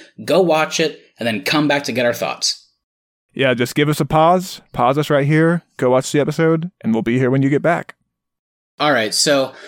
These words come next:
Speaker 1: without further ado, let's just break down this episode. But let's do it a bit different this time, Austin. Before we get into actual the plot of this episode, I wanna know right off the top, give me your number one most favorite thing about this episode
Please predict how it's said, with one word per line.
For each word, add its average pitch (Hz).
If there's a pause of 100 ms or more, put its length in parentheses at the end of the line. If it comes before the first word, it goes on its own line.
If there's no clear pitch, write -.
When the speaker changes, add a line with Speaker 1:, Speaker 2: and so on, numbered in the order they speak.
(160)
Speaker 1:
without -
further 120
ado, 101 (140)
let's -
just 175
break 107
down 113
this 101
episode. -
But 127 (640)
let's 277
do 320
it 294
a 277
bit 247
different 180
this 110
time, 85
Austin. 113 (160)
Before 190
we 196
get 170
into 151
actual 151
the 131
plot 139
of 131
this -
episode, 135
I 143
wanna 170
know 139
right 135
off 135
the 120
top, 113 (400)
give 156
me 180
your 139
number 143
one 123
most 104
favorite 143
thing 120
about 110
this 107
episode 101